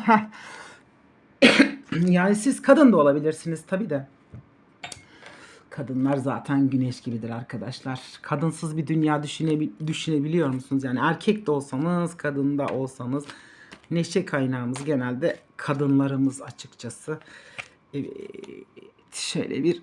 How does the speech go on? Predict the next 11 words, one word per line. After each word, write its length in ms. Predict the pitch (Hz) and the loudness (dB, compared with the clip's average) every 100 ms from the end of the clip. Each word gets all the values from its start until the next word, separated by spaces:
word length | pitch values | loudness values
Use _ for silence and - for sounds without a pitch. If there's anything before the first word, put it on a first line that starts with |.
| - | -8
açalım 460 | 151 - 147 135 120 | -8 -4 -2 0 0
bakalım. 400 | 107 - - - - _ _ _ _ _ _ - | -2 -10 -10 -12 -18 _ _ _ _ _ _ -2
Onları 360 | 196 151 131 | 2 2 2
ben 200 | 135 139 - - - | 0 -2 -4 -20 -10
birbirleriyle 680 | 147 180 160 143 156 147 147 | -2 0 0 0 0 0 -4
harmanlıyorum 880 | 139 143 143 143 139 139 143 135 123 | -2 -2 0 0 0 0 -2 -4 -4
arkadaşlar. 840 | 117 - 123 127 120 - 135 165 - _ _ _ _ _ _ _ _ _ _ _ _ _ _ _ _ _ _ _ _ _ _ _ _ | -6 -10 -14 -12 -12 -8 -6 -8 -14 _ _ _ _ _ _ _ _ _ _ _ _ _ _ _ _ _ _ _ _ _ _ _ _
Açalım 540 | - - 135 135 156 143 | -20 -12 -6 -4 -2 -2
bakalım 560 | 127 - 131 147 143 | -4 -6 -6 -2 -2
neler 380 | 120 123 131 131 123 | -2 -2 -4 -6 -10
çıkacak 580 | - - 123 131 - | -14 -10 -8 -8 -8